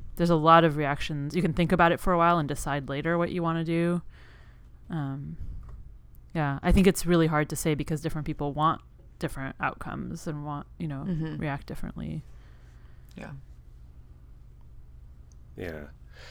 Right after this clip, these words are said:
Speaker 3: Yeah, I, I feel like, um, I mean, codes of conduct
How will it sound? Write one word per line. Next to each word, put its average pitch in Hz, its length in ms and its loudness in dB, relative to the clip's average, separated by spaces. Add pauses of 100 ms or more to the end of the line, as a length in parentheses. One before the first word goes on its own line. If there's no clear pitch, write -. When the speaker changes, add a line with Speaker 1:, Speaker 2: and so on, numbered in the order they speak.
(140)
Speaker 3:
Yeah, 117 340 8 (120)
I, 120 120 2
I 113 40 0
feel 151 220 -2
like, 127 400 0 (100)
um, 82 540 -4 (720)
I - 40 -6
mean, 117 100 2
codes 117 280 0
of - 100 -8
conduct 92 680 -4